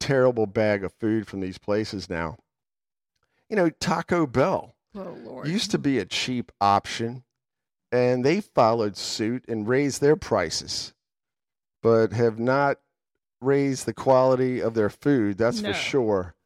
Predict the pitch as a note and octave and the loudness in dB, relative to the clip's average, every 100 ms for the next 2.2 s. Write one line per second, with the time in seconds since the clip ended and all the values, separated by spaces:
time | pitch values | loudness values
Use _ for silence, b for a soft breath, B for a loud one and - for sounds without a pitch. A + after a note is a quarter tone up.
0 | F3+ D#3 - F#3 A#3 C#4 B3+ B3+ G3+ G#3+ | -8 -6 -4 -2 0 0 0 -2 0 0
1 | F3 E3 F#3+ F#3+ G3+ F#3+ F#3 - - A3+ | 0 -2 -4 -2 0 0 0 -2 -4 -10
2 | - - | -6 -10